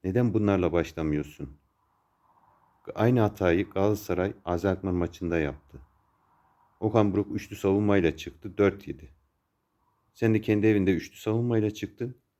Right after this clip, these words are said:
üç yedin. Çünkü geçiş oyunlarına karşı hiçbir şekilde karşı koyamıyorsunuz.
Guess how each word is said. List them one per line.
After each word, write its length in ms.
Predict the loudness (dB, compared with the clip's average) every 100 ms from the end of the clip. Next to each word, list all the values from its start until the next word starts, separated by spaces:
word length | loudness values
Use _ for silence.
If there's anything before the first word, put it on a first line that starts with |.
| _ _ -12
üç 240 | -12 -4
yedin. 320 | -6 -6 -18 _ _ _ _ _ _
Çünkü 220 | -4 -4
geçiş 380 | -2 -4 -4 -2
oyunlarına 520 | 0 2 0 0 -2
karşı 500 | 0 -2 -2 -6 -6 _ _
hiçbir 240 | -16 -14 -10
şekilde 640 | -6 -6 -6 -4 -4 -4
karşı 340 | -2 -2 -2 -4
koyamıyorsunuz. 840 | 0 2 0 -4 -10 -20 _ _